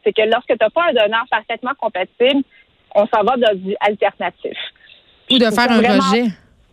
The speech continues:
Speaker 1: Exact. Exact. Et, et donc, le but, c'est toujours de trouver un donneur parfaitement compatible pour, euh, pour soi.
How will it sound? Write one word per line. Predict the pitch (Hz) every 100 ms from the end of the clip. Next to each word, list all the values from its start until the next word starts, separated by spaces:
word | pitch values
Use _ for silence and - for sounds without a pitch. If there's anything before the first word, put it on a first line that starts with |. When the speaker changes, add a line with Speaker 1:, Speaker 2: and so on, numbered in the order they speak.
| _ _ _ -
Speaker 1:
Exact. | 202 180 196 - _ _ - _ _ _
Exact. | 208 196 247 226 - 208 -
Et, | 220 233
et |
donc, | 220 262 285
le | 247
but, | 196 196 339
c'est | - 240
toujours | 208 285
de | 226
trouver | - 214 240 -
un | 214
donneur | 202 202 202 214 254 302 - _ _ _ _ _ _
parfaitement | 269 240 - 247 254 254
compatible | - 233 190 - 226 226
pour, | - 202 202 196
euh, | 175 170 -
pour | 196
soi. | - -